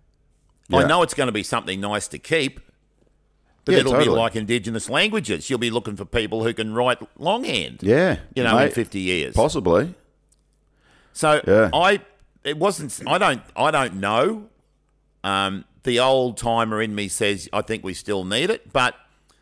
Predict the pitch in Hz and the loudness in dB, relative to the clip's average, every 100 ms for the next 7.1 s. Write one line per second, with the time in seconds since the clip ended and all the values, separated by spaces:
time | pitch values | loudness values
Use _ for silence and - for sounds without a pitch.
0 | _ _ _ - 139 131 139 160 180 160 | _ _ _ -6 -4 -2 -2 0 2 0
1 | 131 123 135 127 127 139 104 - 156 277 | -2 -2 -4 -4 -4 -6 -8 -2 0 2
2 | 359 127 101 80 67 _ _ _ _ _ | 0 0 -2 -4 -8 _ _ _ _ _
3 | _ _ - 131 151 135 - 180 170 127 | _ _ -10 -2 -2 -2 -2 -2 -2 -4
4 | 135 117 120 - 98 98 90 - _ - | -2 0 -2 -6 -4 -4 -4 -10 _ -6
5 | 107 110 107 101 - - 117 - - 104 | -4 -2 -2 -4 -6 -4 -4 -4 -6 -4
6 | 95 - _ _ - 104 - 123 - - | -4 -8 _ _ -16 -10 -4 -4 -6 -12